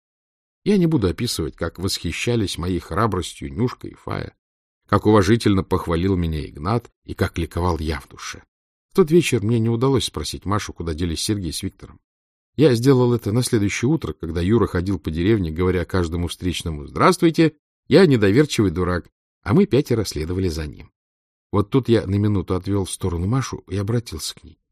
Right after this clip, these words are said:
«Маш, а куда Сергей с Виктором делись? Ведь их на кладбище не было».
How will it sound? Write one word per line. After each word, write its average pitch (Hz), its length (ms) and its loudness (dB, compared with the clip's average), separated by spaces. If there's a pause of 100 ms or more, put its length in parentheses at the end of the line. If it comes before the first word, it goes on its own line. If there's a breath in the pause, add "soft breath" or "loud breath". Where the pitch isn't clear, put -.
«Маш, - 320 -8 (720)
а 80 100 -10
куда 135 220 4
Сергей 117 340 2
с - 120 -4
Виктором 78 340 -6
делись? 95 360 -6 (340)
Ведь 85 160 -8
их - 120 -6
на 110 80 -2
кладбище 120 420 0
не 139 120 0
было». 78 200 -10